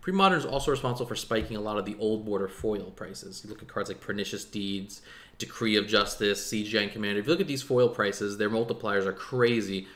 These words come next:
because of, they're getting snatched up one at a time from the pre-ma-, Pre-Modern market. Last but not least, let's talk about Old School, okay?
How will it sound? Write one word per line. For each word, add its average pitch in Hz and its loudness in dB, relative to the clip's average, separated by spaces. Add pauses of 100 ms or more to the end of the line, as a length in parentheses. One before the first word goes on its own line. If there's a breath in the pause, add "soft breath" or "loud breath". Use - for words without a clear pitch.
(220 loud breath)
because 127 0
of, 110 -2
they're 104 -2
getting 104 -4
snatched 123 -2
up 113 2
one 113 -2
at 120 0
a 117 0
time 98 -2 (320)
from 95 -6
the 95 -6
pre-ma-, 101 -4 (260)
Pre-Modern 110 -2
market. 98 -6 (720 loud breath)
Last 170 4
but 180 2
not 170 2
least, 180 2
let's 135 -2
talk 143 2
about 139 0
Old 120 0
School, 82 -10
okay? 101 0